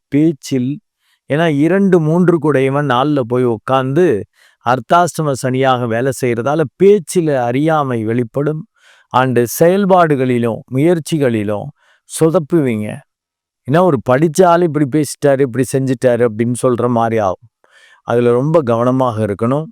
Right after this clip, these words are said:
ஐந்தாம் இடத்ததிபதி ஏழுல இருக்கிறது நல்லது. ஆனா இந்த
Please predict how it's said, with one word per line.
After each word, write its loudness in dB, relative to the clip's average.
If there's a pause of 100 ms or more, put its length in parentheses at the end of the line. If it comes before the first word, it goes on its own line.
(340)
ஐந்தாம் 0
இடத்ததிபதி 0 (140)
ஏழுல 2
இருக்கிறது -2
நல்லது. -2 (1300)
ஆனா 0 (160)
இந்த 0